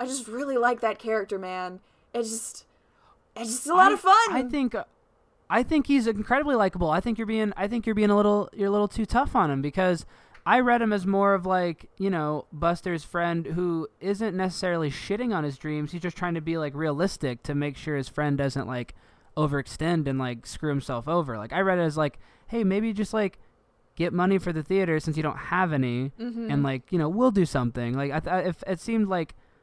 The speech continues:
Speaker 2: it seemed like him throwing him a life raft. And when his friend is stubborn, he accepts his friend for being the way he is and lets him figure it out on, on his own.
Speaker 1: Mm-hmm.
Speaker 2: Right?
Speaker 1: Mm-hmm.
Speaker 2: And also, that trust fund kid's trust fund saves the day.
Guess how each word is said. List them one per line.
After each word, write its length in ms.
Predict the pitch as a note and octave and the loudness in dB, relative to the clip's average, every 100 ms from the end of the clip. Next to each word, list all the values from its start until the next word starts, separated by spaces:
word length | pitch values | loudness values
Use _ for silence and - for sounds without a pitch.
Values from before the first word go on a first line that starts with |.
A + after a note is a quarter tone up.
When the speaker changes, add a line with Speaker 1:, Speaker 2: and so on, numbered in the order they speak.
| _ - | _ -8
Speaker 2:
it 80 | E3 | -2
seemed 220 | A#3 G3 | 0 2
like 320 | F#3 D#3+ - | 0 0 -6
him 220 | E3 F#3 F3 | -2 0 0
throwing 240 | F#3+ F3+ | 2 2
him 80 | E3 | 2
a 40 | |
life 320 | D3 F3+ F#3+ | 2 2 0
raft. 320 | D3+ B2 A#2+ - | -2 -4 -6 -2
And 140 | F3+ | 0
when 100 | F3+ | 2
his 140 | E3+ D3+ | 2 0
friend 360 | - G#3+ G3+ D#3 | 0 4 4 2
is 120 | C#3+ | -2
stubborn, 480 | F#3+ G#3 F3+ D3 C#3+ - | -2 0 2 2 0 -4
he 120 | - D3+ | -4 -4
accepts 460 | - - G#3 - | -2 -2 -2 -2
his 160 | E3+ C3+ | -4 -4
friend 420 | - D3 C#3 C3 | 0 2 2 2
for 140 | C#3+ C3+ | 0 -2
being 380 | D#3 E3+ E3 | 0 4 4
the 80 | D3 | 4
way 180 | C#3+ C#3+ | 0 -2
he 200 | C3 C3+ | -2 0
is 320 | G#3 F3 C3+ - - - | 2 2 0 -6 -14 -2
and 200 | C#3 C#3+ | 0 0
lets 240 | D#3 - | 0 2
him 160 | D3 C3 | 2 2
figure 320 | D#3 C#3+ C#3+ | -2 0 0
it 80 | C#3 | 0
out 160 | C3+ | 0
on, 240 | C3 A#2+ A#2+ | 0 0 -2
on 160 | C3 C3+ | -2 -2
his 140 | B2 | 0
own. 400 | D3 F3+ A#2+ F2 B2 | 2 2 0 -4 -8
Speaker 1:
Mm-hmm. 720 | C4 A#3+ A3 A3 - _ C#3 | -6 -6 -6 -8 -12 _ -6
Speaker 2:
Right? 400 | A#2+ A2+ C#3+ F3 - - | -4 -4 -6 -10 -16 -14
Speaker 1:
Mm-hmm. 360 | A#3+ A#3+ G#3+ G#3 | -10 -8 -6 2
Speaker 2:
And 100 | A3+ | 6
also, 460 | D#4 - F#3+ F3+ G#3 - - | 6 6 6 6 4 -8 -6
that 160 | - A#3 | 0 0
trust 320 | - B3 - | 2 0 2
fund 240 | A3+ A3 G#3+ | 2 2 4
kid's 240 | A3+ E3+ | 0 0
trust 280 | - B3 - | 0 0 2
fund 220 | G3 E3+ | 2 2
saves 260 | F#3 F3+ D3+ | 0 -4 -4
the 80 | |
day. 380 | E3+ D4 F3+ - | -4 -4 -8 -12